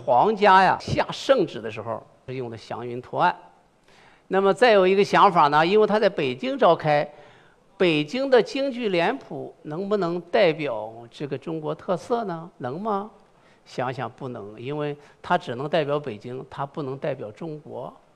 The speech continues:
如意是皇宫里边用的很重要的东西，是不是可以用呢？再有一个就是玉文化。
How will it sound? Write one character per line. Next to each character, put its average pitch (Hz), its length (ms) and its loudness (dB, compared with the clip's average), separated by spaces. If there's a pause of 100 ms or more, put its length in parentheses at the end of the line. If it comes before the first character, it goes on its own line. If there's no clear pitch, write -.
(460)
如 190 320 -4
意 254 400 0 (440)
是 - 240 -2
皇 151 340 2
宫 175 160 2
里 151 100 -2
边 139 200 0
用 151 200 -2
的 117 220 -6
很 113 220 -12
重 143 180 -6
要 123 140 -2
的 117 100 -8
东 123 180 -8
西， 117 280 -14
是 - 200 -12
不 202 120 -8
是 180 100 -10
可 175 160 -6
以 165 140 -4
用 196 260 -2
呢？ 160 180 -6 (640)
再 190 240 6
有 160 80 4
一 147 160 2
个 165 80 0
就 165 120 -2
是 156 140 -8
玉 185 220 -2
文 135 240 -2
化。 147 280 2